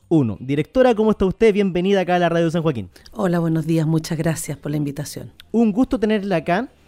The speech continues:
Speaker 1: para conversar de educación, un tema apasionante sin duda. Pero antes de entrar al tema del colegio, cuéntenos acerca,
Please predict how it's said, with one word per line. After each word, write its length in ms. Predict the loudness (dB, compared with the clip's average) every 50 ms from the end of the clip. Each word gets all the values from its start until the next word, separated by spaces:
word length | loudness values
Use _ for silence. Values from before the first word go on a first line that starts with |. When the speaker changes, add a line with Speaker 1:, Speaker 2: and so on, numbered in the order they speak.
| _
Speaker 1:
para 280 | -4 -2 -2 0 -2 0 -2
conversar 520 | -2 -4 -2 -4 -6 -4 -4 -6 -6 -4
de 140 | -4 -2 0
educación, 580 | 2 2 2 0 -2 -4 -2 -4 -4 -4 -6 -8
un 160 | -8 -8 -6
tema 260 | -4 -4 -4 -4 -4 -2
apasionante 680 | -2 0 2 2 2 0 2 0 2 2 0 0 0 -2
sin 220 | -2 -2 -2 -2
duda. 160 | -2 -4 -6 -6 -10 -20 -20 -20 -6
Pero 140 | -4 -2 -2
antes 180 | -2 -6 -8 -8
de 80 | -8
entrar 280 | -8 -6 -6 -6 -4 -4
al 160 | -4 -6 -6
tema 340 | _ _ -4 -4 -2 -4 -4
del 260 | -4 -4 -6 -6 -10
colegio, 460 | _ -2 2 4 4 2 4 2 0
cuéntenos 420 | 2 2 0 0 -2 -4 -2 -2 -2
acerca, 560 | -2 -4 -6 -8 -8 _ -2 -2 -2 -2